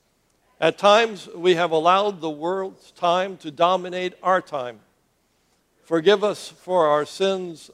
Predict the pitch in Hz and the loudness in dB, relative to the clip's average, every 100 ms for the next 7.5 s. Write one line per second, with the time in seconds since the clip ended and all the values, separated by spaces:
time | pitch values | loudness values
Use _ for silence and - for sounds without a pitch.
0 | - 147 135 196 208 202 180 185 - - | -8 -8 -4 0 2 0 -4 -10 -12 -20
1 | _ _ _ 165 165 170 151 147 135 131 | _ _ _ -6 -6 -8 -6 -6 -6 -16
2 | 113 - - - _ _ _ _ _ _ | -20 -20 -20 -20 _ _ _ _ _ _
3 | _ _ - 170 220 233 220 - 175 185 | _ _ -8 2 4 4 2 -2 -2 0
4 | 185 185 175 156 170 - - 170 208 214 | 2 0 -2 -2 -4 -6 -6 2 2 2
5 | 202 202 170 _ _ - 175 - 190 180 | 0 0 -2 _ _ -12 -10 -6 0 2
6 | 170 160 135 160 147 170 185 180 175 214 | 2 -2 -4 -8 -2 -2 0 -4 -10 -12
7 | 160 151 135 135 _ | -10 -6 -6 -8 _